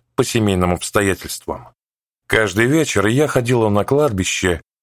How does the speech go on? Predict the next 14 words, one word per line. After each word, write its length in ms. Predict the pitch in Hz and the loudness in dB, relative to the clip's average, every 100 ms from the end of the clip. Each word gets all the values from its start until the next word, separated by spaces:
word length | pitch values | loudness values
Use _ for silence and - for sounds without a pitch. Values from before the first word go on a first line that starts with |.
| - | -6
и 80 | 123 | -4
сидела 420 | - 135 175 165 | -2 0 0 2
возле 340 | 135 131 107 117 | 0 0 0 0
ниши 300 | 156 143 127 | 0 0 0
в 60 | |
гранитной 460 | 113 127 131 123 117 | 2 2 2 0 -2
стене, 600 | - 131 113 92 71 - _ _ - | -2 -2 0 0 -2 -8 _ _ -6
глядя, 380 | 98 135 156 135 | 0 2 2 0
как 200 | 120 - | 0 -2
солнце 400 | - 160 143 123 | -2 -2 -2 -4
садится 520 | - 107 98 107 - | -2 -2 0 -2 0
в 40 | 92 | 0
морскую 460 | 92 - - 92 | 0 -2 -2 0
воду. 380 | 87 82 71 - | 0 -2 -4 -10